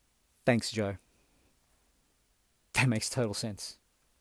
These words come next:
See, we cannot leave things to chance.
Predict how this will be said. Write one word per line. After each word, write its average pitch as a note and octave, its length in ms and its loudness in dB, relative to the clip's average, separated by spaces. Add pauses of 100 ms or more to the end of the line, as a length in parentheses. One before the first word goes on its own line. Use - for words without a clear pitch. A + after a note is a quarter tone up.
(1080)
See, - 240 6 (380)
we F#3 180 4
cannot E3 400 0
leave C#3 240 0
things C#3 340 0
to A#2 100 -4
chance. - 680 -6